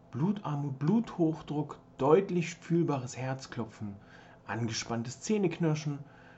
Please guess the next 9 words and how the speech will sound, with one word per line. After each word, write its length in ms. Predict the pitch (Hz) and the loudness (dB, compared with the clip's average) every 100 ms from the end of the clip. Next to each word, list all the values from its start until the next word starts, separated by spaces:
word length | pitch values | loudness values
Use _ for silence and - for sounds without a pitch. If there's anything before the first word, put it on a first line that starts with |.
| - - | -20 -2
Anfälligkeit 680 | 190 226 233 185 - 165 156 | 0 2 2 0 0 0 0
für 140 | - | -2
Infektionen, 800 | 123 143 147 - 131 120 117 117 - - - - - - - - - - - - - - - - | -2 -2 -4 -6 -2 0 0 -4 -10 -20 -20 -20 -20 -20 -20 -20 -20 -20 -20 -20 -20 -20 -16 -4
Gewichtszunahme 720 | 127 202 - - 233 226 202 | 2 2 0 -2 2 2 2
trotz 260 | - 220 196 | -2 -2 0
einer 180 | 208 190 | 0 2
normalen 380 | 170 165 185 | 4 4 2
Ernährung 500 | 170 151 165 165 160 151 | 2 2 2 2 0 0
und 360 | 190 240 - | 0 0 -2